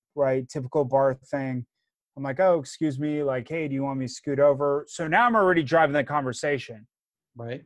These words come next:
Speaker 1: I'm like, "Oh, you want me to scoot over? You have enough room." I'm being polite. So there may even be deception in that as well. So I'm already driving it. So
Speaker 2: Right.
Speaker 1: I'm,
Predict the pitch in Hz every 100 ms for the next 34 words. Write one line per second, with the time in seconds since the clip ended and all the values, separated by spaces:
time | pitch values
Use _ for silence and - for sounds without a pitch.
0 | - 165 147 233 185 160 160 147 - 175
1 | 165 190 180 175 156 139 123 135 123 170
2 | 175 170 160 160 _ _ _ _ 165 165
3 | 135 170 160 135 - 156 143 143 156 208
4 | _ _ _ - 156 143 160 185 151 147
5 | 139 151 135 - - 135 - 160 151 143
6 | 139 139 156 127 131 135 135 - 190 220
7 | 247 214 196 123 143 151 190 160 120 110
8 | 107 _ _ _ _ - 175 165 165 190
9 | 214